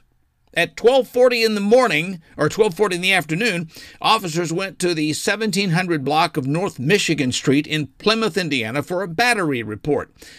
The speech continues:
At the scene, police learned a verbal altercation had taken place, and the suspect, who was identified as thirty-eight-year-old Andrew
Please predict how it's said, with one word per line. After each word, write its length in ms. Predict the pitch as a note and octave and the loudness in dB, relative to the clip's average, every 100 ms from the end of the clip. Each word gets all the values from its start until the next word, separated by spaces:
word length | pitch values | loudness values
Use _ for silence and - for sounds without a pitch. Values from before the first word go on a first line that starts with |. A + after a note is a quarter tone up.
| - _ - | -20 _ -4
At 160 | D#3 | -4
the 80 | C#3 | -2
scene, 340 | - A3 G#3+ | -2 0 0
police 380 | D#3+ D#3 D#3+ D3 | -2 -2 -2 -4
learned 300 | D3 D#3 F3 | -2 -2 -2
a 160 | C#3+ A#2+ | -2 -4
verbal 600 | G#2+ C#3+ F#3+ A#3+ A3 F3+ | -6 2 4 4 4 2
altercation 760 | E3 D3+ D3 - A2+ G#2+ C#3 | 0 0 -2 -2 -4 -2 -4
had 100 | B2 | -4
taken 300 | A#2 C3 C3 | -4 -4 -4
place, 320 | A#2+ B2 D#3+ E3+ | -4 -2 -2 -2
and 100 | C#4 | -2
the 80 | |
suspect, 560 | C#4+ A3+ E3 - F3 G3 | 0 0 0 0 0 2
who 100 | F3 | -2
was 160 | F3 F#3 | -2 -4
identified 600 | F3 F3 D#3+ E3+ F#3+ F3 | -4 -4 -2 2 2 0
as 80 | |
thirty-eight-year-old 760 | D#3+ F#3+ G3+ F#3 F3 F3 E3+ F3+ | -4 -4 -2 -2 -2 0 0 0
Andrew 440 | F3 G#3+ F#3+ G#3 | -2 -2 -2 -4